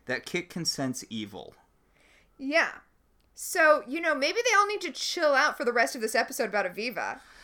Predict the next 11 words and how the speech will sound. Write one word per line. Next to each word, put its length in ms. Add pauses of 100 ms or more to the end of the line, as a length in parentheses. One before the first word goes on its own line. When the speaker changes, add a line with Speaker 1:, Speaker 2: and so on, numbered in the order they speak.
(120)
Speaker 1:
Yeah, 280
I 80
mean, 180
that's 220
how 140
we 120
knew, 380
uh, 360 (300)
Leo 300
was 220
good. 260